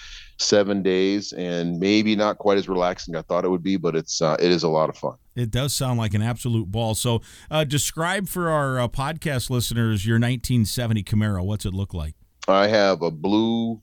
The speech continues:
Speaker 1: nineteen seventy. They call it a full bumper Camaro, and, um, it's been restored. They might call it a resto mod 'cause I have, like, kinda modern wheels and brakes and suspension on it. It makes it a little bit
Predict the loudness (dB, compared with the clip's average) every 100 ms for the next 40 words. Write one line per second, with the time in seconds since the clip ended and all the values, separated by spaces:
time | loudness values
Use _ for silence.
0 | -6 -4 -4 -2 0 2 0 2 2 2
1 | 2 0 0 -4 0 0 0 -2 2 2
2 | 2 0 2 0 0 -2 -8 -8 -4 -2
3 | 2 2 4 2 0 -6 -6 -4 -2 -4
4 | -2 0 0 -4 -8 -14 -20 -20 -20 -6
5 | -2 4 6 6 4 4 6 6 6 6
6 | 6 4 4 4 6 4 4 4 4 4
7 | 2 0 0 0 0 0 -4 -2 -2 0
8 | 0 2 2 0 -4 -2 0 2 0 -2
9 | 0 0 0 -2 -4 -4 -4 -2 -2 -4
10 | -2 -2 -2 -2 -2 -2 -2 -2 -4